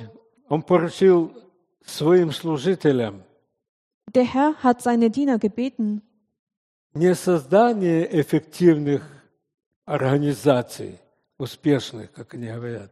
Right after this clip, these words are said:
Speaker 2: nicht irgendwelche effektive und erfolgreiche Organisationen zu schaffen,
Speaker 1: А Господь заботится о создании тела Мессии,
Speaker 2: sondern der Herr kümmert sich um die Beschaffung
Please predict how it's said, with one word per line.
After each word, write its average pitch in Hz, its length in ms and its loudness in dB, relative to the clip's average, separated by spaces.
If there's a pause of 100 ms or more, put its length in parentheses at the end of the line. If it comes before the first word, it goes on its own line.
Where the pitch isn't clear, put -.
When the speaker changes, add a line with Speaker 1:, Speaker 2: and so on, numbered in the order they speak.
(120)
Speaker 2:
nicht 262 220 -4
irgendwelche 247 720 2
effektive 240 680 2
und 214 200 -4
erfolgreiche 220 880 0
Organisationen 208 720 -2
zu 220 120 -10
schaffen, 202 460 -8 (800)
Speaker 1:
А 127 60 -10
Господь 151 440 -2
заботится 143 1200 -2
о 143 100 -6
создании 131 720 -6 (240)
тела 143 420 -4 (120)
Мессии, 101 720 -16 (340)
Speaker 2:
sondern 247 340 0
der 247 120 0
Herr 247 240 0
kümmert 254 360 0
sich 240 280 -4
um 220 180 -2
die 214 220 0
Beschaffung 220 720 -4